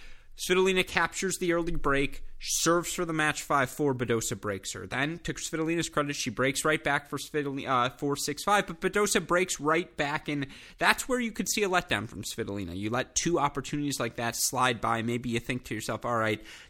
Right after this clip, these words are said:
this match today, it's just not happening for me," but that's not what Svitolina does. She steadies the ship, plays an aggressive tiebreaker, was again assertive in her down the lines,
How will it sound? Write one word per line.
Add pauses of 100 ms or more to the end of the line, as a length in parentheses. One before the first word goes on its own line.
this
match
today,
it's
just
not
happening
for
me,"
but
that's
not
what
Svitolina
does.
She
steadies
the
ship,
plays
an
aggressive
tiebreaker,
was
again
assertive
in
her
down
the
lines,